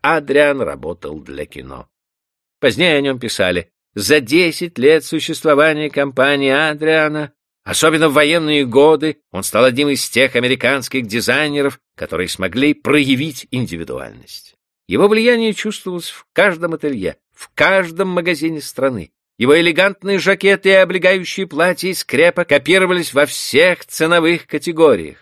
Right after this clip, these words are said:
Если судить по его подражателям с их альбомами, в которых находились образцы для копирования, он был самым влиятельным дизайнером. Для них он заменил Париж.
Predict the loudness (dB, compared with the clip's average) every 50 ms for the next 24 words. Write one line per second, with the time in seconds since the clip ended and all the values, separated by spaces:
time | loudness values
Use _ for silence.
0 | _ _ _ _ _ _ -10 -8 -2 2 2 2 2 0 -2 -2 -2 -2 -2 -2
1 | -2 -4 -2 -2 -2 -2 -2 -2 -6 -10 -10 -10 -12 _ _ -2 -2 0 0 -2
2 | -2 -2 -2 0 0 0 0 -2 -4 -2 0 0 0 0 -2 -6 -4 -4 -4 -6
3 | -8 -10 -12 _ _ -2 -2 -2 -4 -10 _ -2 0 0 0 0 2 4 4 4
4 | 4 2 0 -2 -4 -6 -8 -10 _ _ _ _ _ _ _ _ _ _ -8 -6
5 | -6 -2 _ 2 4 4 4 2 0 -2 -6 -2 -2 -2 -2 -2 -2 -2 -2 -4
6 | -4 -4 -4 -2 0 0 -2 -2 -4 -10 -6 -4 -4 -2 -2 -2 -2 -2 -2 0
7 | 0 0 0 0 -4 -6 -8 -10 -12 -14 _ _ -10 -10 -8 -6 -8 -10 -10 -10
8 | -12 -10 -10 -6 -4 -2 0 0 0 -2 -4 -6 -8 -8 -10 -12 -8 -4 -4 -4
9 | -4 -2 -4 -4 -4 -6 -10 -10 -10 -10 -10 -12 -12 -14 -14 -14 -14 -14 -14 -14
10 | -14 -14 -14 -16 -18 -20 -20 -20 -20 -20 -20 -20 _ _ _ _ _ _ _ _
11 | _ _ _ _ _ _ _ -10 -2 0 0 2 2 2 2 0 0 0 -2 -2
12 | -2 -2 -2 0 0 0 0 0 0 0 2 2 0 0 0 -4 -10 -14